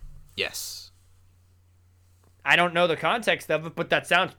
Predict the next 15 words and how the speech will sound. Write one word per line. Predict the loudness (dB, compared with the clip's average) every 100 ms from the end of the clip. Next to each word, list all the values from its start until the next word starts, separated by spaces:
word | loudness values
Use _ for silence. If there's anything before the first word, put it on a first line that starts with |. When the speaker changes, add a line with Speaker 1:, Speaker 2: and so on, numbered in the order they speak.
| -10
Speaker 2:
pretty | -8 -4
darn | -2 -2
awesome. | -2 -2 -4 -4
Like, | -4 -2
if | -6
you, | -6
okay, | 0 2 2 -2 -8
if | -4
you | 2 4
had | 4
to | 4
get | 4
a | 4
playing | 2 0 0 0 -2
card | -4 -4 -4 -10